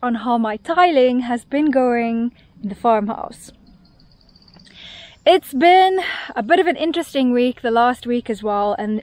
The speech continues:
a lot has been going on. On my work front, on the farm front, it's been a little bit difficult to juggle everything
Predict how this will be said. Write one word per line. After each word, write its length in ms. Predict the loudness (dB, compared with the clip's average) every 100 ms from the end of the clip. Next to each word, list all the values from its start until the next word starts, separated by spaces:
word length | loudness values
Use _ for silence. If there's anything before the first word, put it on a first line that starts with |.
| -2
a 100 | 2
lot 220 | 4 4
has 140 | 2 -4
been 180 | -8
going 340 | -4 -4 -4 -6
on. 320 | -8 -8 -8 -12 -20 -20 -20 -12 -2
On 140 | 0
my 140 | 0 -2
work 400 | 4 4 4 0
front, 580 | 0 4 4 2 0 -4
on 160 | -8 -8
the 40 |
farm 440 | -2 2 4 2
front, 540 | -2 0 0 0 -4 -4
it's 200 | -6 -4
been 280 | 0 2 2
a 100 | 0
little 200 | -2 0
bit 180 | -2 -4
difficult 480 | -6 -6 -4 -6 -8
to 540 | -6 -4 -2 -2 -6 _ _ 0
juggle 640 | 2 2 2 -2 -4 -4
everything 840 | -4 -4 -4 -4 -4 -2 -4 -6